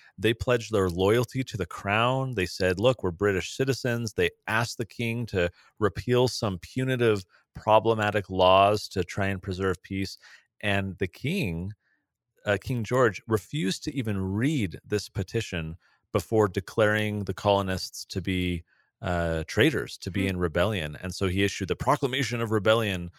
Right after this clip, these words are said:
Speaker 1: uh, that, that, uh, basically said, "Nope." And so, you know, at the end of the day, they felt like that this is, uh,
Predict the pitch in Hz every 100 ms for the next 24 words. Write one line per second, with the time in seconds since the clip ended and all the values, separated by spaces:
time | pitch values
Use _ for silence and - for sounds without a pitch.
0 | _ _ - 98 92 92 92 - 87 95
1 | 87 _ - - 87 82 73 117 135 -
2 | 120 - 90 85 120 160 - - 92 -
3 | 98 92 95 95 - _ _ 110 107 107
4 | 139 147 147 226 233 147 120 143 151 135
5 | 127 127 127 123 120 139 127 117 -